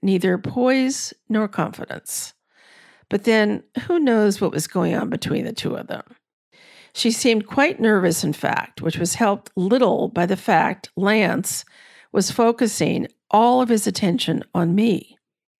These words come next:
In the end, they decided to make the offer. We got the deal, and then his wife flew home, where she and the three kids were to stay until school let out in June.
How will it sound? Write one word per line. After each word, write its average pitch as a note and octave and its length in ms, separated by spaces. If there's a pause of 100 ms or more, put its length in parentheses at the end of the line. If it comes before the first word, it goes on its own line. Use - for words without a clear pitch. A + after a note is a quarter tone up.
(600)
In D4 140
the F#4+ 140
end, F#3+ 340
they F#3+ 140
decided F3+ 420
to - 100
make E3 200
the - 140
offer. - 380 (640)
We E3+ 80
got F3 300
the D4 60
deal, F#3 580
and D#3+ 140
then F3 160
his B3+ 260
wife F3 280
flew C4 360
home, F#3 580 (500)
where D#3+ 120
she A#3 320
and B3+ 100
the C4+ 60
three A3+ 300
kids - 500
were E3+ 80
to E3 80
stay E3 380
until E3 260
school - 400
let - 180
out - 240
in D3 160
June. A3+ 460